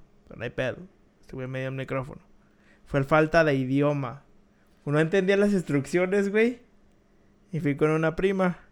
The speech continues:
Porque vivía en ese tiempo con una prima. Dije, "¿me puedes leer qué es esto?". "Oh, nomás que conectes los puntos y al segundo poder, no sé qué chingo".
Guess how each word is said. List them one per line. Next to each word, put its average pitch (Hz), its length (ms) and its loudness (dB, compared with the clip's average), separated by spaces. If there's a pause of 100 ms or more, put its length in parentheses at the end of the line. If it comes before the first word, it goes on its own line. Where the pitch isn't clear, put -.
(480)
Porque - 180 -8
vivía 131 220 -2
en 131 80 -4
ese 135 180 -4
tiempo 139 300 -6
con 131 100 -4
una 135 200 -6
prima. 139 260 -4 (440)
Dije, 127 180 -6
"¿me 135 160 -2
puedes 190 260 -2
leer 208 260 -4
qué 226 120 -6
es 208 100 -4
esto?". 220 340 -4 (760)
"Oh, 185 300 -4
nomás 160 400 -2
que 196 140 0
conectes 147 500 0
los 156 220 0
puntos 165 680 -2
y 123 580 -4
al 127 140 -8
segundo 135 560 -4
poder, 127 460 -2
no 147 120 -2
sé 151 160 -6
qué 147 140 -8
chingo". 151 360 -8